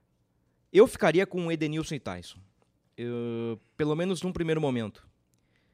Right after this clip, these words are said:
Já dando uma opinião certeira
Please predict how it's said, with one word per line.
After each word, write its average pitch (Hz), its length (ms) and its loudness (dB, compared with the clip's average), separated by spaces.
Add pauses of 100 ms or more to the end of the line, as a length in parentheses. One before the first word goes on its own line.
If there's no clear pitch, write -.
(840)
Já 127 500 2 (280)
dando 135 240 -2
uma 156 80 2
opinião 151 280 0
certeira 151 680 2